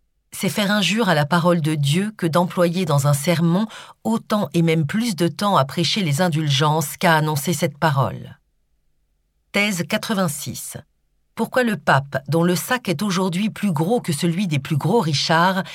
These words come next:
n'édifie-t-il pas au moins cette basilique de Saint-Pierre avec ses propres deniers, plutôt qu'avec l'argent des pauvres fidèles ?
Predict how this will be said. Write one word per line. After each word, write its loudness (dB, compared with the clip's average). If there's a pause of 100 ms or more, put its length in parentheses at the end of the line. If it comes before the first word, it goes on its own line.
(240)
n'édifie-t-il 0
pas 0
au 0
moins 0
cette -2
basilique 2
de -2
Saint-Pierre 0
avec 0
ses -2
propres -4
deniers, 2 (420)
plutôt -2
qu'avec 0
l'argent 2
des 0
pauvres -2
fidèles ? -2